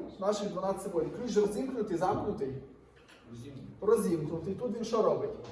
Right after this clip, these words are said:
Speaker 1: Замикається. Починається що? Насиченість катушки. Починається створюватись магнітне поле. Струм від нуля починає зростати. Зростає, зростає, зростає, зростає до скільки?
Speaker 2: До обмеження.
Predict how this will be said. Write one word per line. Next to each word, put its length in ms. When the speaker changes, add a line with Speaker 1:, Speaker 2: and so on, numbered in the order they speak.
Speaker 1:
Замикається. 760
Починається 640
що? 300
Насиченість 640
катушки. 440
Починається 460
створюватись 400
магнітне 320
поле. 180
Струм 360
від 200
нуля 300
починає 380
зростати. 580
Зростає, 520
зростає, 460
зростає, 440
зростає 420
до 300
скільки? 440
Speaker 2:
До 600
обмеження. 420